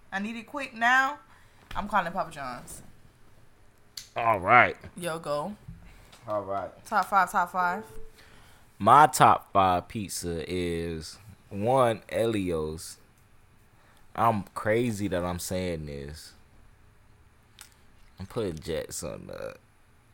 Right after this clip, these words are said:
Speaker 1: Why? Jets is fire.
Speaker 2: <laughs> I'm putting Jets at number two. I'm putting Steve's at number three.
Speaker 1: And you, you put it in order? 'Cause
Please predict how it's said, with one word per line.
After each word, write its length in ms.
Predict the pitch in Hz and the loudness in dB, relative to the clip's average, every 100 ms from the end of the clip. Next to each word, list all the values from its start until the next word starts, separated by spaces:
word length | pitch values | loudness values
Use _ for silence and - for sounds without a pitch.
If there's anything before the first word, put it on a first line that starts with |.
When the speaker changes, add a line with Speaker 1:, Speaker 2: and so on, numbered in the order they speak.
| _ _ _ | _ _ _
Speaker 1:
Why? 480 | - 135 285 320 208 | -4 0 2 2 0
Jets 220 | 196 277 | -4 -6
is 180 | 294 - | -10 -8
fire. 300 | 185 196 285 175 156 | -2 0 -2 -8 -10
Speaker 2:
<laughs> 140 | 151 | -6
I'm 80 | 143 | 0
putting 320 | 175 156 131 | 6 6 6
Jets 240 | 120 123 131 | 4 2 2
at 120 | 117 | 2
number 280 | 113 107 101 | 2 2 -2
two. 400 | - 101 92 92 _ - - | -2 -2 -4 -10 _ -20 -18
I'm 100 | - | -14
putting 240 | - 139 104 | -4 -2 -2
Steve's 480 | - 123 120 113 101 | -4 -4 -2 -2 -2
at 120 | 95 | -2
number 300 | 98 90 90 - | -4 -6 -10 -8
three. 400 | 90 82 80 78 73 76 - - | -8 -6 -8 -10 -12 -16 -20 -12
Speaker 1:
And 140 | 208 | -8
you, 120 | 208 180 | -8 -8
you 220 | 214 277 | -8 -6
put 180 | 311 285 | -6 -8
it 40 | 285 | -8
in 80 | 285 | -10
order? 460 | 311 311 311 320 311 | -4 -4 -2 -6 -8
'Cause 180 | 262 | -8